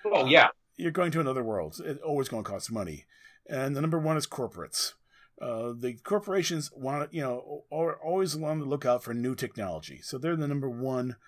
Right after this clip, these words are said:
Speaker 2: sponsor of digs out there, followed mainly by governments. I, the isco government or vari-, or the various planetary governments.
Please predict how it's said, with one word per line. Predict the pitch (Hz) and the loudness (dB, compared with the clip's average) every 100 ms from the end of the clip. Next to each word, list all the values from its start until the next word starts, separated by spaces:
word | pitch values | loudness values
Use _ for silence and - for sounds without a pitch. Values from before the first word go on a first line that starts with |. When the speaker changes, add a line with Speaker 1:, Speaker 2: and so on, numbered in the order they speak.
| - _ _ | -20 _ _
Speaker 2:
sponsor | - - - 120 117 147 107 | -14 -4 0 0 0 -6 -4
of | 110 98 | -6 -6
digs | 110 110 101 | -4 -4 -2
out | 101 80 | -4 -4
there, | 80 73 73 - | -6 -12 -12 -4
followed | 143 143 127 | 0 0 -2
mainly | 123 123 139 147 123 | -6 -4 -4 -2 -6
by | 107 113 | -2 -4
governments. | 104 98 90 71 60 - - - _ - _ - | -2 -6 -6 -12 -8 -6 -6 -12 _ -20 _ -16
I, | 147 - | -16 -12
the | 131 131 | -4 0
isco | 135 139 | 0 2
government | 139 135 135 123 | 2 2 0 -2
or | 120 | -4
vari-, | 110 120 117 117 | -4 -2 -2 -4
or | 123 120 | -4 -6
the | 110 | -6
various | 107 107 98 | -6 -6 -8
planetary | - 117 110 - 101 | -10 -8 -8 -6 -6
governments. | 87 90 80 80 73 - - | -6 -10 -10 -12 -8 -8 -8